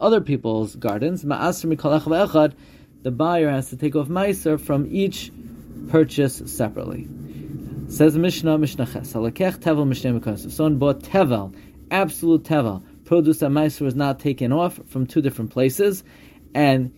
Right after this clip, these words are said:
each, um, seller informs the buyer that it, that the produce that he's buying is tevel, ma'aser mizeh al zeh, you could take maaser from one on the other because they're both definite tevel.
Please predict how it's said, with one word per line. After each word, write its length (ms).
each, 400
um, 640
seller 480
informs 540
the 100
buyer 420
that 180
it, 300
that 220
the 340
produce 380
that 120
he's 280
buying 520
is 180
tevel, 320
ma'aser 440
mizeh 240
al 180
zeh, 320
you 80
could 160
take 360
maaser 360
from 160
one 120
on 120
the 100
other 160
because 240
they're 80
both 340
definite 400
tevel. 360